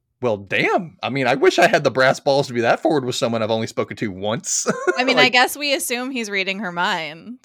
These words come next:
Speaker 1: I know, yeah. So she asks if he just read her mind, and he says, "Nah, it's just a guess."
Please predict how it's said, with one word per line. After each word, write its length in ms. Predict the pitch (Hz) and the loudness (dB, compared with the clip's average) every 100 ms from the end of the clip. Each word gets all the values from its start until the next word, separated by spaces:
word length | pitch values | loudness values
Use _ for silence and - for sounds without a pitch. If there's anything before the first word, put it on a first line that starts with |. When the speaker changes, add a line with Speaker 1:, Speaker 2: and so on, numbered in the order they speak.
| - _ - | -20 _ -4
Speaker 1:
I 180 | 135 127 | 0 0
know, 220 | 95 65 | -4 -10
yeah. 260 | 101 92 57 _ _ _ _ _ _ _ _ _ _ _ _ _ _ _ _ | -8 -8 -8 _ _ _ _ _ _ _ _ _ _ _ _ _ _ _ _
So 560 | - 226 214 208 202 196 | 0 4 6 6 6 4
she 380 | - 240 233 | 0 0 0
asks 540 | - 123 120 - - - | 2 2 0 -4 -8 -4
if 240 | 127 120 - | -2 -2 -4
he 240 | 156 143 | -8 -6
just 280 | 127 117 - | -4 -4 -2
read 180 | 104 - | -4 -2
her 140 | 113 | -4
mind, 500 | 113 175 131 110 139 _ _ _ _ - | -2 -2 -2 -6 -10 _ _ _ _ -4
and 260 | 123 117 | -2 0
he 100 | 127 | -4
says, 280 | 117 120 110 | -2 -4 -4
"Nah, 280 | 120 123 117 | 0 2 2
it's 100 | 117 | -2
just 200 | - - | -6 -10
a 40 | 90 | -12
guess." 440 | - - - - | -16 -18 -18 -20